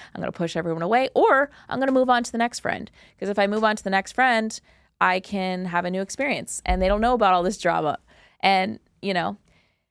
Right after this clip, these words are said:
it's a wild cycle, man. Okay. So I told you about that. Unstable self-image. Now, remember, not all these things you have to have. I think it's only, like, nine of them you have to have. So if any of these don't ring true, it might not be for you.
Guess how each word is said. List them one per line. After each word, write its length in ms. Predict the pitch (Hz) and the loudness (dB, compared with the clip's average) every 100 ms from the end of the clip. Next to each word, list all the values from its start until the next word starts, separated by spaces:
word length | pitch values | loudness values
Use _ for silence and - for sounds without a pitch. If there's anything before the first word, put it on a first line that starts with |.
| _ _ _ _ | _ _ _ _
it's 800 | - 185 262 - - - - - - | -2 2 2 0 -8 -8 -12 -10 0
a 160 | 127 139 | 2 2
wild 840 | 196 208 214 214 214 208 214 202 | 4 4 4 2 2 2 0 -2
cycle, 400 | - 160 170 - | -2 -2 -2 -2
man. 300 | 160 165 - | -2 -2 0
Okay. 240 | 185 - - _ _ _ - | 0 0 -2 _ _ _ -20
So 220 | - - | -8 0
I 80 | 190 | 0
told 200 | 202 196 | 2 -2
you 40 | 196 | 0
about 240 | 180 165 | -2 0
that. 180 | 170 - | -2 2
Unstable 520 | 196 226 - 208 202 | 2 2 0 0 0
self-image. 760 | - 190 180 - 220 220 214 202 | 0 0 0 0 0 0 0 2
Now, 120 | 190 | 2
remember, 500 | 208 277 247 202 196 _ _ | 2 0 2 2 0 _ _
not 200 | 202 208 | 0 2
all 120 | 262 | 2
these 260 | 262 247 220 | 0 -4 -6
things 500 | - 208 196 190 - | -4 -2 -2 -6 -4
you 60 | 185 | -2
have 140 | 165 | -2
to 80 | 160 | -2
have. 240 | - - _ | -2 -4 _
I 60 | - | -6
think 140 | 196 | -6
it's 80 | 202 | -4
only, 100 | 208 | -2
like, 240 | 202 190 - | -2 -4 -4
nine 300 | 175 170 160 | -2 -2 -4
of 80 | |
them 180 | - - - | -8 -10 -10
you 120 | 170 | -8
have 120 | - | -8
to 80 | - | -8
have. 180 | - - | -8 -8
So 260 | - 180 170 - | -6 -4 -4 -4
if 180 | 170 | -8
any 120 | 196 208 | -6 -4
of 20 | |
these 160 | 202 196 | -4 -4
don't 160 | 185 | -4
ring 200 | 180 175 | -4 -8
true, 240 | - 208 196 | -6 -2 -2
it 80 | |
might 180 | - - | -2 -4
not 160 | - - | -6 -6
be 100 | 180 | -8
for 140 | - | -8
you. 240 | - - | -8 -8